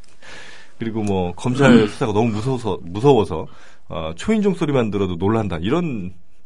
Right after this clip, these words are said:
Speaker 1: 국정원 직원들이 <laughs> 이렇게 간이 심장, 아, 간이 이렇게 콩할 만한 사람들이었습니다.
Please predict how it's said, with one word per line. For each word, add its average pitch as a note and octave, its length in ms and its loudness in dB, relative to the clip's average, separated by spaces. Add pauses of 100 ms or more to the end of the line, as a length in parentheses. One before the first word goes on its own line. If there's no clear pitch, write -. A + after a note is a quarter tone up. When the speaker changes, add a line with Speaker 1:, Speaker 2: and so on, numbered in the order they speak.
(220)
Speaker 1:
국정원 D3 480 4
직원들이 A#2 500 -4 (280)
<laughs> - 240 -14
이렇게 C3+ 800 -2
간이 G2 260 -4
심장, D3 340 -6
아, F2 80 -6
간이 G2+ 360 -2
이렇게 F2 240 -8
콩할 D#3 280 -6
만한 F2+ 220 -2
사람들이었습니다. - 880 -10